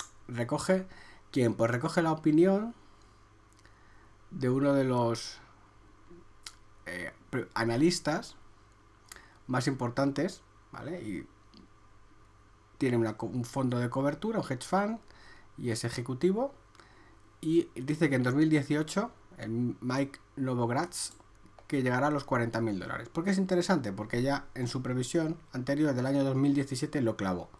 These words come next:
¿vale? Alcanzó los diez mil dólares, no solo diez mil, sino llegamos a veinte mil. Así que, y aquí dice que se va a cuadruplicar, o sea que estamos hablando de que puede llegar entre cuarenta mil y los ochenta mil dólares.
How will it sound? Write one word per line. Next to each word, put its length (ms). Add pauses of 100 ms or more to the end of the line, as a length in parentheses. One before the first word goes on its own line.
(520)
¿vale? 280
Alcanzó 560
los 200
diez 160
mil 180
dólares, 380
no 100
solo 240
diez 280
mil, 140
sino 180
llegamos 360
a 80
veinte 300
mil. 260 (1300)
Así 280
que, 300 (840)
y 80
aquí 220
dice 200
que 80
se 120
va 60
a 100
cuadruplicar, 680
o 40
sea 120
que 60
estamos 280
hablando 360
de 260
que 120
puede 280
llegar 240
entre 220
cuarenta 380
mil 360 (140)
y 100
los 180
ochenta 380
mil 180
dólares. 540